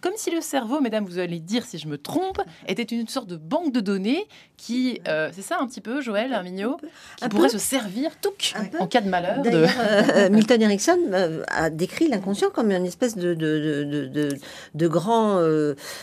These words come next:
Speaker 2: euh, sac à ressources, en fait, hein, où on a des ressources positives,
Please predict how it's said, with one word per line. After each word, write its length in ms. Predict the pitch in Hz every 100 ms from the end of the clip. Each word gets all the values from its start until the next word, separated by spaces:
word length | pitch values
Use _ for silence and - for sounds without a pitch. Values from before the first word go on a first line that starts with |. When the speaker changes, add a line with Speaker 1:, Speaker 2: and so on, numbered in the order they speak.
| -
Speaker 2:
euh, 200 | 175 165
sac 300 | 160 220 220
à 60 | 185
ressources, 480 | 185 220 - - -
en 100 | 202
fait, 300 | 208 190 -
hein, 100 | 226 285
où 160 | 208
on 80 | 196
a 100 | 185
des 60 | 175
ressources 380 | 185 185 220
positives, 480 | - 190 175 165 349